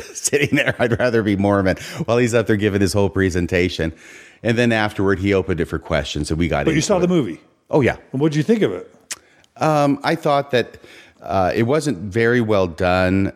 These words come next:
Speaker 1: Um, I probably had already heard a lot of the contents of what was in it before going there. Of course, there's the famous animation part.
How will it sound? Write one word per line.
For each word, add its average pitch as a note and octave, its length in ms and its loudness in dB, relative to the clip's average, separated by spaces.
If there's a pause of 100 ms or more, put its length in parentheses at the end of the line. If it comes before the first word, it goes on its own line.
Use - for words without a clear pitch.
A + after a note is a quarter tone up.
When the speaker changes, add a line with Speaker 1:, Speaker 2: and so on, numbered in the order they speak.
(140)
Speaker 1:
Um, E2+ 300 -2
I A#2+ 100 0
probably C3 500 0
had F#2 120 2
already F#2 260 2
heard F2 320 -2
a E2+ 40 0
lot E2 280 2
of C#2+ 80 -6
the D#2 60 -8
contents E2 760 -2
of D#2 240 -4
what E2+ 140 2
was D#2 160 0
in E2+ 260 0
it D#2 180 0
before E2 340 0
going D#2+ 380 0
there. D#2 160 2
Of D2+ 120 -4
course, F2 200 0
there's D#2+ 180 0
the D2+ 60 -4
famous E2 380 0
animation D#2+ 680 0
part. D2 380 -4